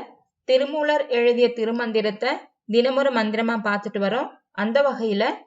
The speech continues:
நம்ம இன்னைக்கு பார்க்க போறது பாயிரம் கடவுள் வாழ்த்து பகுதியில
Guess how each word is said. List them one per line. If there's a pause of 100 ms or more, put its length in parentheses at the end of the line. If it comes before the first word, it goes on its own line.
(140)
நம்ம
இன்னைக்கு
பார்க்க
போறது (380)
பாயிரம்
கடவுள்
வாழ்த்து
பகுதியில